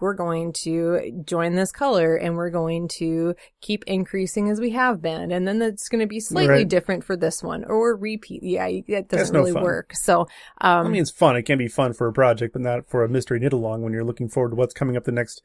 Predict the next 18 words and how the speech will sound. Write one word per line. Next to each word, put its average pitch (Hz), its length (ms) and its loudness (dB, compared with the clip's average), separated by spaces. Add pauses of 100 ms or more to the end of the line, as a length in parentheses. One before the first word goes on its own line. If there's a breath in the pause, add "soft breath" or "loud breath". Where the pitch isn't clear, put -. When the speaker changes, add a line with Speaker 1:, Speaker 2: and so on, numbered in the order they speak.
(120)
Speaker 1:
Like 165 140 -6
something 175 320 -2
Speaker 2:
week 131 260 4
or - 40 0
Speaker 1:
different. 120 160 4
Speaker 2:
whatever, 113 360 0
yeah. 127 280 -4 (120)
Speaker 1:
Yeah, - 220 -6
so - 180 -2
I'm 277 100 0
kind 370 220 0
of 349 60 -2
excited 170 340 2
about 170 220 2
it, - 100 -2
though, 175 180 2
to 170 120 -4
see, 165 320 -2